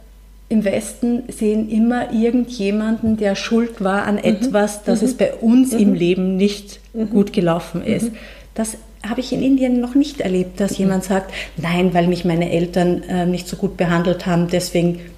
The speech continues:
Speaker 1: bin ich heute
Speaker 2: Mhm.
Speaker 1: so“, ja?
Speaker 2: Mhm.
Speaker 1: Oder, ähm, „Der hat mir einen Stein in den Weg gelegt und deswegen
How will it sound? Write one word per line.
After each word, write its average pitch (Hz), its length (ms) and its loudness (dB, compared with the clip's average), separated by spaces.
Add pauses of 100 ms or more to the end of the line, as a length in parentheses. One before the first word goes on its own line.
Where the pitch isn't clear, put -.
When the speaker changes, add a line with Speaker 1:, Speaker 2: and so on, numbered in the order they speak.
(120)
Speaker 1:
bin 202 180 6
ich - 240 -4
heute - 300 -2
Speaker 2:
Mhm. 196 40 2
Speaker 1:
so“, 160 320 -4 (100)
ja? 180 220 2
Speaker 2:
Mhm. 226 40 -2 (300)
Speaker 1:
Oder, 170 480 0 (520)
ähm, 170 300 -2 (100)
„Der 180 200 4
hat 180 180 -2
mir 175 180 2
einen 170 300 0
Stein 165 400 0
in 170 120 0
den 165 100 -4
Weg 170 200 0
gelegt 165 500 -2
und 170 140 -4
deswegen 165 480 -2